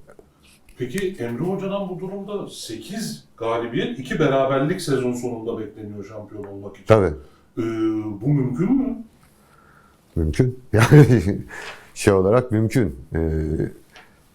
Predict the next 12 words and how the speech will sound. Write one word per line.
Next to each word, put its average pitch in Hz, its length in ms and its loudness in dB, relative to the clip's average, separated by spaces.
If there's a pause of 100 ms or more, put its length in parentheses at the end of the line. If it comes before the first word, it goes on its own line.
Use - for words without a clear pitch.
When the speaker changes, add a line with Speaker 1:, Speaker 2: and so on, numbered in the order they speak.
(360)
Speaker 1:
Yani 123 280 -8
kağıt 127 260 0
üstünde 170 340 -6
mümkün. 185 380 -6
Gerçekten 160 460 -2
olabilir 202 420 -4
mi? 285 120 0
Şu 170 160 0
anki 165 200 -4
gidişat 180 400 -2
Speaker 2:
Abi, 123 400 8
Speaker 1:
gösteriyor 160 480 -2